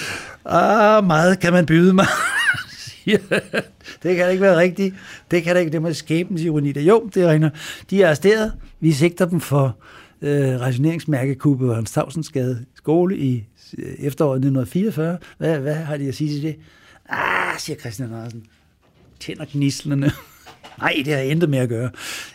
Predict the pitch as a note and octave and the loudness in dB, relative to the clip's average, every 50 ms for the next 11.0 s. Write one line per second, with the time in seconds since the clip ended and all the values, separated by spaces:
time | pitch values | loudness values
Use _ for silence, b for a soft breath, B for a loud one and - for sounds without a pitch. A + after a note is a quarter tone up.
0 | B B - - - - E3+ E3+ D#3+ D3+ C#3+ C3 C3+ C3 C3 C3 A2+ A2+ A2 C3+ | B B -14 -8 -4 -2 0 2 2 2 2 2 2 0 0 -2 -2 -4 -4 -2
1 | C#3+ F#3+ F#3+ G#3 G3+ G3 F3+ D#3+ D#3+ D3+ D#3 D#3 C#3 B2 C#3+ C3+ C3 B2+ B2+ A#2 | -2 0 0 0 2 0 2 2 2 2 2 0 0 0 0 -2 0 0 0 -2
2 | C3 C3 - - A2 - E3+ A#3+ A3 D#3+ C#3+ E3 D3 C#3 C3 - - D3 D3 D3 | -4 -6 -8 -8 -6 -4 -4 -4 -4 -4 -2 -2 -2 -2 -2 -4 -6 -10 -8 -8
3 | C3 B2+ B2 - C#3 C3 G#2 C3+ C#3+ D3+ - - C3+ G2+ - F#3 G#3+ G3 - C4 | -10 -10 -8 -6 -6 -6 -6 -6 -8 -10 -10 -14 -12 -8 -6 -6 -6 -4 -4 -4
4 | A#3 A3 G3 F#3 F#3+ B B B B B B B B B B B B B _ - | -2 -2 -2 -4 -6 B B B B B B B B B B B B B _ -4
5 | B2+ C3+ D#3 G#3+ B3+ A3+ F#3+ E3+ E3 - - - D#3+ - - A#3 C#4+ C4 A3+ D3 | 0 2 2 2 2 2 2 2 2 0 2 0 -2 0 0 0 0 0 -2 -2
6 | C#3 C3+ - - F3+ B3+ G#3+ E3+ E3+ D#3 B B B B B B F3 F3 A3 B3+ | -4 -2 -2 -2 -2 -2 -2 -4 -6 -6 B B B B B B 0 2 2 0
7 | C4 B3+ A3 G3 A3 A3 A#3+ G3 D#3 C#3+ D3+ D#3+ E3+ F3+ G3+ G3 F#3 - F3 F#3+ | 0 2 2 0 2 0 0 -2 -2 -2 0 0 0 -2 -2 -4 -4 -4 -4 -4
8 | G3+ G#3+ - F3+ F3+ E3 G#3 G3 F3 D#3+ C#3 - D#3 E3+ G#3+ G#3+ E3+ D#3 D3+ - | -4 -4 -2 0 0 0 -2 -4 -4 -4 -4 -4 -4 -4 -4 -4 -6 -6 -8 -6
9 | - D#3 C#3+ B2 A#2+ A#2 - _ _ _ - - D3+ C3+ B2+ B2+ C#3 C3+ B2 B2 | -6 -6 -6 -6 -8 -12 -14 _ _ _ -14 -12 -12 -10 -8 -6 -4 -4 -4 -4
10 | A#2 G2+ _ _ b b b b b b - D3 C#3 C3+ C#3+ D#3+ G3 A3+ B3 A3 | -6 -10 _ _ b b b b b b 0 2 4 6 6 6 6 4 4 2